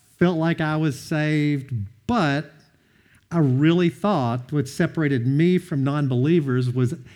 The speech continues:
they did these things. I didn't do these th-, things. Therefore, I'm good. They're bad. And, um, plus, I went down, I went forward on Easter Sunday. I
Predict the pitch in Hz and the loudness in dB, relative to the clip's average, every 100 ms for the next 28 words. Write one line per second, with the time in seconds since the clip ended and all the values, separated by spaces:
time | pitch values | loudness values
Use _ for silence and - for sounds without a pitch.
0 | - _ _ 120 175 175 110 165 196 131 | -20 _ _ 2 4 4 6 6 6 4
1 | 143 123 - 143 139 127 170 135 123 185 | 0 -2 -4 -2 -2 -2 -2 2 6 6
2 | 170 123 143 123 123 110 110 120 127 131 | 4 4 4 4 4 2 0 -2 -2 -2
3 | 131 135 123 151 156 180 147 - 175 185 | -2 0 0 0 0 -4 -4 -2 0 2
4 | 143 139 147 143 - 165 131 117 147 139 | 2 4 4 2 -2 -6 -4 0 0 2
5 | 127 107 87 120 - _ _ _ _ _ | 0 -2 -6 -12 -18 _ _ _ _ _
6 | _ - 143 139 123 131 123 120 120 - | _ -6 -2 0 0 0 2 0 -2 -6
7 | - - - - - 302 - 165 190 220 | -20 -20 -20 -8 -2 0 0 -2 0 0
8 | 160 190 185 175 - 175 220 190 214 220 | 0 2 0 -2 -4 0 0 0 0 2
9 | 160 135 185 - 156 - 147 165 165 190 | 2 2 0 -2 -6 -2 -2 0 0 -2
10 | 202 - _ _ - 131 | -6 -12 _ _ -12 -10